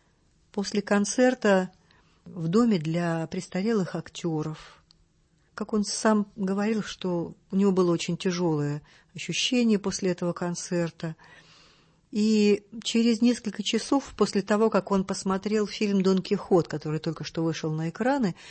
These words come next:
и был такой специальный показ для него на Ленфильме, потому что в этом фильме снялась его жена в роли герцогини. И вот такое странное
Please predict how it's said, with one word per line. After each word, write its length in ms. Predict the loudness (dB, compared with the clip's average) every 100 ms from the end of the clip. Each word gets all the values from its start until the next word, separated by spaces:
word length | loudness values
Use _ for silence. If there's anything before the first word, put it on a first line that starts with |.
| -12 -6
и 80 |
был 160 | 2 2
такой 280 | 2 0 -2
специальный 600 | -2 -4 0 0 0 -2
показ 420 | -4 -2 0 0
для 140 | 0
него 300 | 0 0 0
на 80 | 0
Ленфильме, 680 | 0 -2 -4 -4 -2 -2 -4 -8 -20 -20
потому 240 | -2 0 0
что 180 | 0
в 60 | -2
этом 300 | 0 0 -2 -6 -20 _
фильме 340 | 0 2 2
снялась 460 | 0 0 0 0 -2
его 220 | -2 0
жена 340 | 0 0 0
в 60 | 0
роли 200 | 0 0
герцогини. 960 | -2 -8 -8 -6 -4 -4 -4 -4 -6 -10 -20 -20 -8
И 20 |
вот 140 | -8 -8 _ _
такое 640 | -8 -8 -6 0 2 2 0 -10 -20 _ -20
странное 800 | -16 -8 -2 0 0 -2 -4 -6